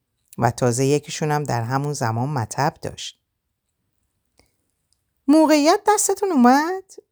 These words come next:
یه مش آدم خبره، کاربلد و کاملاً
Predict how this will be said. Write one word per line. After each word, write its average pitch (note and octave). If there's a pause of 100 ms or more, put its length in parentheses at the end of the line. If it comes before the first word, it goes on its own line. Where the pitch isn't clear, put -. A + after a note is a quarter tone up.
(440)
یه D#4
مش F#4
آدم G#3
خبره، C3 (540)
کاربلد C#3
و C#3+
کاملاً C3